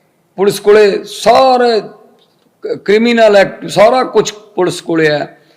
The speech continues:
ਕੋਈ ਨਹਿਰ 'ਚ ਲਾਸ਼ ਜਾਂਦੀ ਹੈ, ਪੁਲਿਸ ਨੇ ਕੱਢਣੀ ਹੈ, ਫਿਰ ਦੇਖਣੀ ਹੈ ਲਾਸ਼ ਕਿੱਥੋਂ ਆਈ ਹੈ, ਕਿਹੜੀ ਜੁਰੀਡਿਕਸ਼ਨ, ਕਿਹੜੇ ਥਾਣੇ ਦੀ ਚ, ਫਿਰ ਸੜਕ 'ਤੇ ਐਕਸੀਡੈਂਟ ਹੁੰਦੇ, ਉਹਨਾਂ ਕੋਲੇ ਵੀ ਜਾਣਾ ਹੈ।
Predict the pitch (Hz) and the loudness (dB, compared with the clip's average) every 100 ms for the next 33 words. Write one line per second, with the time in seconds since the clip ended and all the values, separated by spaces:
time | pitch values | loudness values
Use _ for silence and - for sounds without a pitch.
0 | _ _ 175 180 185 208 202 175 185 208 | _ _ -4 0 2 2 2 2 4 4
1 | - 180 190 190 196 190 - 185 156 175 | 2 0 0 0 2 2 0 -2 -2 -2
2 | 170 156 160 170 156 143 - _ _ _ | -2 -2 -2 -2 -2 -6 -14 _ _ _
3 | _ _ 180 170 190 190 185 208 185 196 | _ _ -4 2 2 2 -2 0 2 2
4 | - 175 - 185 185 185 185 185 190 208 | 2 -4 -2 -2 0 0 0 2 0 0
5 | 175 175 180 165 185 156 202 208 - 156 | -2 -2 -2 -2 -6 -2 2 2 2 -2
6 | 190 180 175 - - _ _ _ _ _ | -2 -4 -8 -12 -16 _ _ _ _ _
7 | 190 170 175 180 - 202 - 202 190 190 | 0 2 2 0 2 0 0 -2 0 0
8 | 190 196 170 196 190 - 180 180 160 160 | -2 0 0 0 -2 -2 -2 0 0 0
9 | 160 | -2